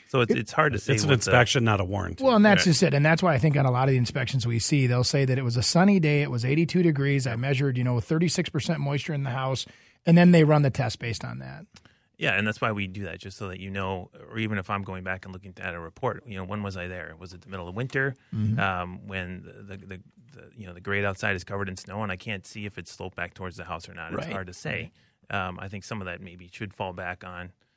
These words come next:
Speaker 1: to the homeowner, just so that, you know, you let them know, "Hey, when the snow melts, go outside and take a look at your
Speaker 2: Right.
Speaker 1: the grade." Uh, people ask me all the time, "How do you inspect roofs in the wintertime?" Well, that's kind of the nature of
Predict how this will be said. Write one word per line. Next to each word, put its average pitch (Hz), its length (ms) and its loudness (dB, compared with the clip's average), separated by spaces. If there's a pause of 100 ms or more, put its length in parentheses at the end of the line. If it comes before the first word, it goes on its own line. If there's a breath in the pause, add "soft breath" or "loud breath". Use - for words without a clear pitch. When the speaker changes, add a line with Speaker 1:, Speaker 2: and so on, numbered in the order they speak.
(240)
Speaker 1:
to 101 120 -16
the 92 100 -12
homeowner, 95 340 -10
just 90 180 -14
so 92 120 -10
that, 87 160 -12 (360)
you 110 320 -10
know, 92 60 -2
you 92 140 -4
let 104 160 -2
them 98 100 -8
know, 95 220 -4
"Hey, 107 200 -6
when 92 180 -8
the 87 80 -12
snow 170 260 -6
melts, 95 420 -4
go 110 140 -6
outside 104 340 -6
and 92 100 -12
take 98 200 -14
a - 20 -14
look 95 180 -14
at 92 160 -20
your 85 300 -14 (320)
Speaker 2:
Right. 139 260 -2
Speaker 1:
the 101 100 -6
grade." 90 500 -8
Uh, - 60 -14 (100)
people 123 240 -2
ask 113 160 -2
me 110 40 -6
all 101 120 -2
the 104 40 -4
time, 104 200 -4
"How 104 120 -2
do 123 60 -4
you 123 60 -4
inspect 101 300 -8
roofs 104 180 -4
in 92 80 -12
the 92 60 -16
wintertime?" 92 440 -12 (460)
Well, 107 60 -6
that's 107 120 -10
kind 120 160 -6
of 95 60 -4
the 90 40 -8
nature 92 280 -10
of 85 100 -16